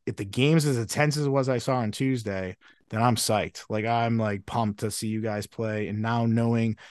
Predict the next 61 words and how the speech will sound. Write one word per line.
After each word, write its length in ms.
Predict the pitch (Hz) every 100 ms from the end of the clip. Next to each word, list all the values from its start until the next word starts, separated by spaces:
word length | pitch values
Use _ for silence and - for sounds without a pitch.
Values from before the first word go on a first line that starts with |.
| -
the 100 | 110
meaning 380 | 110 131 160 160
behind 280 | 165 165
these 120 | 165 156
games 240 | 170 165
a 60 | 160
little 180 | 170
bit 180 | 165 165
and 100 | 95
understanding 460 | 123 117 - 110 104
playoff 380 | - 156 160 -
position 420 | 147 160 - 151
and 140 | 127
where 80 | 123
you 100 | 120
guys 260 | 120 113 104
are 60 | -
at, 320 | 135 143 143 - - -
um, 560 | 117 110 110 107 104 104
yeah, 260 | 110 123 120
I'm 120 | 117
even 180 | 123 113
more 260 | 110 117 113
locked 340 | 113 107 -
in. 200 | 113 110
Like, 140 | 101 104
I 60 |
plan 220 | 107 127 113
on 100 | 110
getting 160 | 117
there 80 | 110
a 20 |
little 160 | 110 113
bit 120 | 110
earlier 320 | 98 117 113 110
now 260 | 113 113
and 80 | 107
just 140 | 107
making 220 | 110 104 101
sure 200 | - 107
that 100 | 104
I 120 | 101
kinda 280 | - 107 95
catch 280 | - 107 104
everything. 440 | 101 95 101 101
But, 240 | 104 98 - - - _
uh, 220 | 120 113 110
it's, 240 | 175 170 -
it 100 | 165
was 140 | 151
an 60 | 139
honor 280 | 147 156 165
having 280 | 156 147 143
you 80 | 143
guys 260 | 143 135
on 140 | 131 135
here 160 | 131
today. 240 | 127 135 131
You're 100 | 110
extremely 520 | - - 139 139 139
mature, 640 | 135 120 - 127 127 127